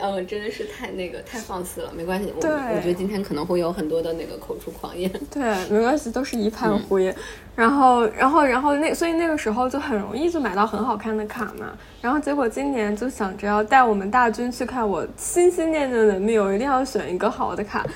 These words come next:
Speaker 2: 结果放眼望去，整个二月份什么鬼东西？
Speaker 1: <laughs>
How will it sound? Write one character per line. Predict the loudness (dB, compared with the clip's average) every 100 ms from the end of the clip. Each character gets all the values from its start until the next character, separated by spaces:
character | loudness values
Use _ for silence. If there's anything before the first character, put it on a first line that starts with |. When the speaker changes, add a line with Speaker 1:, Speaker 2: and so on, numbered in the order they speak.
| -12 -2
Speaker 2:
结 | 2
果 | 6 6
放 | 6 6
眼 | 6
望 | 4 2
去， | 0 0
整 | 0 2
个 | 6
二 | 6 6
月 | 4
份 | 6 6
什 | 8 2
么 | 6
鬼 | 6 8
东 | 6 2
西？ | -2 -2 -8
Speaker 1:
<laughs> | -6